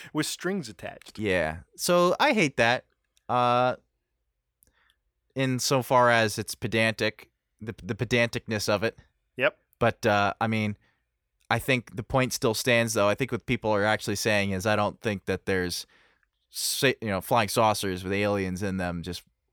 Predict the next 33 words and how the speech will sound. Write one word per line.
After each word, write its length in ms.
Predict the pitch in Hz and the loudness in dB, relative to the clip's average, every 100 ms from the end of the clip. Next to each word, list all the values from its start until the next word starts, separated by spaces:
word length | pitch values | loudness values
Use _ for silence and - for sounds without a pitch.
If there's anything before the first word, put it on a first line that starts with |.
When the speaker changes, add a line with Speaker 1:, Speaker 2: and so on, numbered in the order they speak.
| - | -4
Speaker 2:
poking 280 | 117 - 104 | -4 -2 -2
around 360 | 98 95 92 | 0 0 -2
just 160 | 95 - | -8 -10
because. 480 | - 90 80 82 - - | -6 -4 -4 -6 -14 -12
Speaker 1:
So 80 | 139 | -8
you 60 | 131 | -6
think 160 | 139 | -4
Tom's 280 | - 143 127 | 0 0 0
being 180 | 131 127 | -4 -2
a 40 | |
little 160 | 127 120 | -2 -4
pedantic 480 | 120 113 123 110 - | -6 -6 -6 -8 -16
here? 220 | 85 - _ _ - | -18 -20 _ _ 2
Speaker 2:
Yeah, 200 | 131 147 | 4 4
Tom, 340 | 151 139 147 | 4 4 4
you're 80 | 131 | 2
being 200 | 151 151 | 2 0
pedantic. 500 | 127 160 196 - - - - - - - - _ _ _ _ _ _ _ _ _ _ _ - | 2 4 4 2 -6 -8 -8 -10 -12 -20 -20 _ _ _ _ _ _ _ _ _ _ _ -12
Speaker 1:
I, 60 | - - | -12 -2
I, 180 | 131 160 | 0 0
I, 500 | 117 139 151 147 131 - _ | 2 2 2 0 -8 -18 _
I 140 | 127 165 | -2 0
am 120 | 175 | 2
one 180 | 156 175 | 2 0
for 260 | - 175 175 | 0 -2 0
pedanticness. 920 | 160 127 151 190 131 - 101 - - _ _ _ _ - | -4 -4 -4 -4 -8 -14 -16 -14 -16 _ _ _ _ -6
Speaker 2:
Yes, 220 | 104 - | -4 0
you 100 | 113 | 2
are. 220 | 92 92 _ | 2 0 _
Speaker 1:
Is 80 | 127 | -8
there 100 | 170 | -6
another 320 | 156 165 170 - | -2 -2 -4 -8
noun 540 | 123 120 131 139 151 | -10 -8 -4 -4 -6